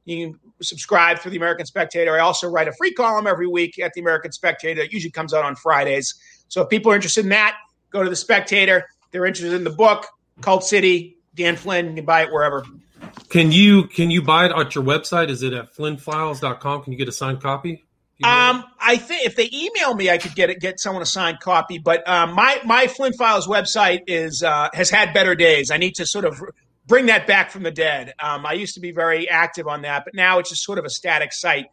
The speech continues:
Speaker 1: But if someone were to email me, I could, uh, you know, and we could arrange for, for them to get a book.
Speaker 2: What email address would you like to use? Do you mind mentioning
Speaker 1: Um,
Speaker 2: that?
Speaker 1: you,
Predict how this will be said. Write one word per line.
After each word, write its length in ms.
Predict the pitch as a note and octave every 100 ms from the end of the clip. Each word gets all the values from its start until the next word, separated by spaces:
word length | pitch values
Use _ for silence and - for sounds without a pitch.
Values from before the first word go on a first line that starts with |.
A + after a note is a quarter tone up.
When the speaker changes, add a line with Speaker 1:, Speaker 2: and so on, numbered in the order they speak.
| _ _ _
Speaker 1:
But 160 | - E3+
if 100 | F3
someone 260 | B3 A3
were 100 | G#3
to 160 | G3 A3
email 360 | F#3+ F#3 F3+ E3+
me, 180 | E3
I 120 | D#3 D3+
could, 180 | D#3+ - C3+ E3
uh, 40 |
you 160 | F#3 F3
know, 140 | D3
and 180 | D3 D3 _ _
we 100 | D#3+
could 120 | D3+
arrange 380 | D3+ D3+ D3 C#3
for, 220 | D3 C#3+
for 100 | -
them 100 | D#3+ C#3+
to 80 |
get 140 | D#3 D3
a 40 |
book. 220 | C#3 C3+
Speaker 2:
What 240 | D3 E3+ C#3+
email 360 | E3+ E3 D3+
address 420 | C3 B2 B2 - -
would 200 | A#2+ A2+
you 120 | A#2
like 180 | A#2 -
to 80 |
use? 340 | A2+ A2 G#2 -
Do 60 | _ _ _ - _ -
you 100 | B2+
mind 140 | B2
mentioning 380 | A3 A#3+ B3 B3
Speaker 1:
Um, 60 | A#3
Speaker 2:
that? 100 | C4
Speaker 1:
you, 180 | D#4